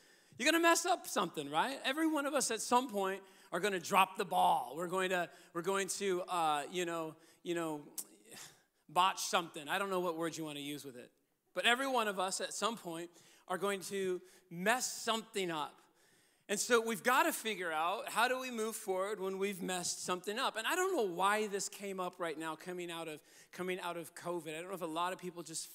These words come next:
feel like, man, there's just a lot of things we messed up. There's a lot of things that, you know, that I,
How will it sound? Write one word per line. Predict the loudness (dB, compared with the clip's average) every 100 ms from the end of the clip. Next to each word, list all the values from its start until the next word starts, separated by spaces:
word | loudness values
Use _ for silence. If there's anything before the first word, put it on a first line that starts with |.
| -2
feel | 2 2
like, | 0 -2 -4 -6
man, | -8 -8
there's | -8 -8
just | -6
a | -8
lot | -6 0 0 0
of | -4
things | -4 -4 -4
we | -2
messed | -2 -2 -2
up. | 0 -2 -4 -16 -20 -12
There's | -10 -6
a |
lot | 0 2 0
of | -4
things | -6 -6 -4
that, | -4 -6 -10 -10
you | -2
know, | 0
that | 0
I, | -2